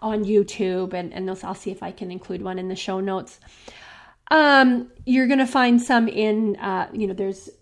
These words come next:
in the Vir-, uh, Virginia range in Nevada. Um, approximately two thousand Mustangs, um, can be found in that area. Uh, the, the Tonto National Forest in Phoenix,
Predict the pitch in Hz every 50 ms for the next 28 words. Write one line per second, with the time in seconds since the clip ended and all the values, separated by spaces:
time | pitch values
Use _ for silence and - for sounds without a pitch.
0 | _ _ - 220 220 214 208 202 185 180 190 220 208 208 202 - 202 190 185 190
1 | 190 226 214 214 262 269 285 285 294 294 247 254 254 247 240 240 247 240 240 -
2 | - 214 214 202 196 196 190 180 151 156 170 202 247 294 339 381 403 392 - -
3 | - - - - - - _ - - 214 208 208 208 208 208 202 202 202 202 196
4 | 185 - _ _ _ _ - _ - - 220 214 - - - 233 220 214 - -
5 | 214 214 208 - - - - 254 254 247 240 240 - 220 196 185 190 196 196 -
6 | 208 202 196 185 180 190 185 - - 214 202 202 208 208 202 - - - - 214
7 | 202 196 190 202 - - 214 196 202 196 202 196 - - 196 190 196 196 190 196
8 | 190 196 190 185 190 185 - - - - - 214 214 214 208 208 208 208 202 202
9 | 208 208 - - - - - - - - - - - 208 208 208 202 190 202 208
10 | 202 202 - - - - 214 202 202 - - - 233 226 240 240 240 - - 247
11 | 214 214 214 208 196 190 202 - - 208 196 196 - 202 196 196 196 196 - -
12 | - - - 196 190 185 190 - - 302 311 302 302 302 302 - - -